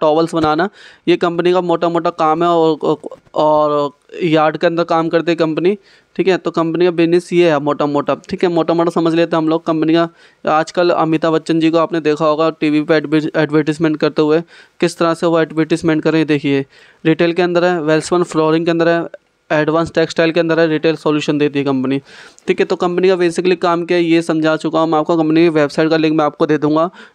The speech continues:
वीडियो के डिस्क्रिप्शन बॉक्स में, आप वहाँ पे जाके चेकआउट कर सकते हैं। अब समझते हैं इसके अंदर क्या है, शेयर के अंदर क्यों मूवमेंट आ रही है, क्या वजह, ये चीज़ है। आज का इसका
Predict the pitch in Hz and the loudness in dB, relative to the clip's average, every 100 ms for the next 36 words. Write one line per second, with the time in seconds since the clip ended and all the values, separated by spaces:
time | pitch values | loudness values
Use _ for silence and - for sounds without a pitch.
0 | - 151 156 156 165 151 - 151 156 160 | -4 2 2 2 0 -2 -2 0 0 0
1 | 151 - 185 185 170 143 151 147 208 - | -2 -2 -2 0 0 0 0 0 -2 -2
2 | 151 143 131 135 131 131 - 139 - - | -2 -2 -2 -4 -4 -8 -8 -10 -10 -18
3 | - - - 196 202 196 196 214 202 - | -20 -8 -4 -2 -2 -2 -2 -2 -2 -2
4 | 175 - - 180 170 180 180 175 170 175 | -2 -4 -2 -2 0 -2 0 0 0 -2
5 | 175 175 _ 196 190 180 170 170 170 156 | -2 -4 _ 0 2 2 0 0 0 0
6 | 170 170 185 170 160 165 180 175 170 180 | -2 -2 0 0 0 0 2 2 2 0
7 | 165 165 - 165 160 - 180 - 185 | 0 -2 0 0 0 0 -2 0 0